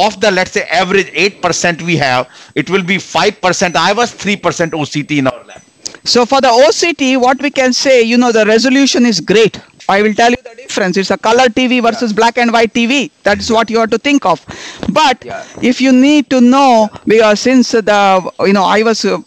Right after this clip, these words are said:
Speaker 2: people are more used to having seen I V U S because it's been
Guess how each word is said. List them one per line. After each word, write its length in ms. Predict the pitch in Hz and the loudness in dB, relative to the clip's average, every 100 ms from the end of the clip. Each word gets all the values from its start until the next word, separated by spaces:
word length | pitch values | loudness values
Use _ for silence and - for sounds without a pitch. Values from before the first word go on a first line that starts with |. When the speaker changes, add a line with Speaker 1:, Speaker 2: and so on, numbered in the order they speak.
| 220 | -4
Speaker 2:
people 240 | 220 226 | 0 2
are 180 | 208 190 170 _ | 2 0 -6 _
more 360 | 160 185 233 285 | 0 4 4 4
used 380 | 262 269 247 - | 4 2 0 0
to 180 | 254 240 | 0 2
having 320 | 208 220 233 | 0 0 0
seen 180 | 220 233 | 0 0
I 160 | 226 226 | 2 2
V 60 | |
U 20 | 226 | 0
S 80 | |
because 360 | 202 214 226 220 | -2 -4 -2 -2
it's 160 | 220 190 | -4 -2
been 160 | 208 | 0